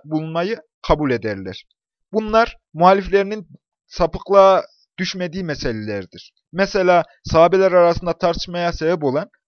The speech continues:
Miraç gecesi Muhammed Aleyhisselatü Vesselam'ın Rabbini görüp görmediği meselesi, dört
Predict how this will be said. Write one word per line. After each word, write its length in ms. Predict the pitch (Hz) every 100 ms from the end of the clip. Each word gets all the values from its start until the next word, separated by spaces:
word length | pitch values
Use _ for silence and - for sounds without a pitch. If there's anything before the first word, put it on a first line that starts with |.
| _ -
Miraç 420 | 156 185 208 -
gecesi 480 | 185 165 175 - 208
Muhammed 380 | 160 165 175 185
Aleyhisselatü 560 | 170 165 180 160 -
Vesselam'ın 600 | 160 165 170 160 165 160 143
Rabbini 380 | 160 - 175 147
görüp 320 | 160 160 _
görmediği 500 | 156 165 160 139 156
meselesi, 540 | 131 - 113 107 - 156 _ _ _ _ _ _ _ _ _ _ _ _ -
dört 480 | 190 220 - -